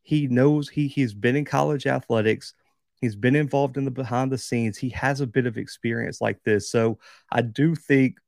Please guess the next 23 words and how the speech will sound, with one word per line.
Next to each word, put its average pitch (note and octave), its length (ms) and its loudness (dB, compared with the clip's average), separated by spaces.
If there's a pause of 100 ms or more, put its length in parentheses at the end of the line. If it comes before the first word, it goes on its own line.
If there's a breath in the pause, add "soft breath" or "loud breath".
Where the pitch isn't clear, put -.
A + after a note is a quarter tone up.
(280)
that - 300 0
played C3+ 240 2
a B2+ 60 4
role A#2 380 2
in G#2 80 -4
Bethune-Cookman A#2 680 -6
trusting A#2+ 440 -4
him A2+ 140 -2
to G#2+ 100 -4
take A#2 260 -4
over B2 180 -4
this A#2 200 -4
program A#2+ 500 0
right A2 160 0
now. - 300 -2 (360 soft breath)
But C3+ 220 10
listen, A2+ 300 0
this D3+ 160 0
show E3+ 300 0
is D#3 100 -4
for A#2+ 160 -6
you A2+ 180 -2
guys. F#2+ 400 -2